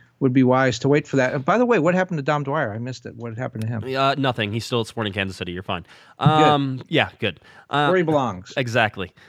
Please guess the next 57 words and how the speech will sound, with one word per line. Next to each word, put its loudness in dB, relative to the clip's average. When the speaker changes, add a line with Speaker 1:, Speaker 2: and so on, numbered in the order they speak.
Speaker 2:
Uh, -4
he's -6
with -2
Orlando. -4
I -2
don't 0
want -2
anybody 0
to -2
get -6
confused. -8
I 2
always 2
wanna 0
make 0
the -4
jokes, -2
and -4
then -2
I'm -4
like, -6
"Wait 0
a -2
minute, -2
there's -10
gonna -4
be -6
somebody -4
who's -6
like, -2
'Josh, 0
Josh, -2
Dom 4
Dwyer's 4
on 0
Orlando. 0
Didn't -2
you -4
pay 0
any 0
attention?'" -6
Yes, -16
I -12
have. -10
Uh, 4
so -4
we -4
t-, -8
gave 2
you 2
an 2
update -2
on 0
the -4
Rolf -2
Feltscher 0
industry, -4